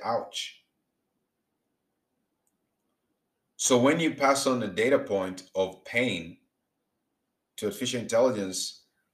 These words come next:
I don't know how you can translate "ouch"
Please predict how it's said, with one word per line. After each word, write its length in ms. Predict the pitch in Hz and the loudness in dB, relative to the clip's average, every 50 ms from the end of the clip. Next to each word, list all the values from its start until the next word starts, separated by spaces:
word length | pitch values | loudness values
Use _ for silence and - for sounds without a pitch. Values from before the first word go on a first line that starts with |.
| _ _ _ _ _ _ _ _ _ _ - | _ _ _ _ _ _ _ _ _ _ 4
I 60 | 117 | 6
don't 160 | 135 147 147 | 6 8 8
know 120 | 143 131 | 6 6
how 200 | 120 120 120 123 | 6 4 2 2
you 180 | 123 120 110 104 | 2 0 -2 -4
can 240 | - 113 101 98 - | -4 -4 -4 -4 -6
translate 720 | - 117 117 127 131 127 - 104 101 92 90 85 - - - - - _ _ _ _ _ _ _ _ | -4 -4 -2 -2 -2 -2 -2 -2 0 0 0 -4 -8 -12 -16 -18 -18 _ _ _ _ _ _ _ _
"ouch" 600 | - 120 117 98 85 - - - - - - - | -2 0 0 0 -2 -4 -6 -8 -10 -10 -12 -16